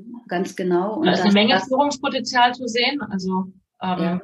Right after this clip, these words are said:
Speaker 1: wir,
Speaker 2: und auch
Speaker 1: wir waren ganz gespannt, was du wohl machst, liebe Clara.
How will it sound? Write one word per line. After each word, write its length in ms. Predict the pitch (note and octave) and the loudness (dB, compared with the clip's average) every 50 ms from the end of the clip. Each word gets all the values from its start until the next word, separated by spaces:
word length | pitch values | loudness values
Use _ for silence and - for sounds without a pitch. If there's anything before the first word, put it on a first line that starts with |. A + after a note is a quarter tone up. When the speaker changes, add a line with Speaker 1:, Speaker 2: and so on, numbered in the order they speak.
| G#3 G3+ | -8 -8
Speaker 1:
wir, 120 | G3 G3 F#3+ | -4 0 0
Speaker 2:
und 120 | F#3+ F#3+ G#3+ | 2 2 4
auch 180 | G#3 A3 A3 | 2 2 2
Speaker 1:
wir 140 | A#3 A#3 A3+ | 2 0 4
waren 180 | A3+ A#3 A#3+ B3+ | 4 4 4 4
ganz 260 | A#3 A#3 B3+ B3+ - | 4 4 4 2 2
gespannt, 520 | - A#3 - - - A#3 C4 C#4 C4+ - - _ _ _ _ _ _ | -2 -2 -2 -2 2 4 6 6 6 4 -4 _ _ _ _ _ _
was 120 | - A#3 - | -14 -10 -6
du 160 | - G#3+ G3 | -4 -2 0
wohl 140 | G3 F#3 E3+ | 0 0 0
machst, 360 | E3+ F3+ B3 - - - - | 0 0 0 -2 -2 -2 0
liebe 200 | C4 C4+ C#4 C#4 | 2 2 2 2
Clara. 260 | C4+ - - B3+ B3 | 2 2 0 0 4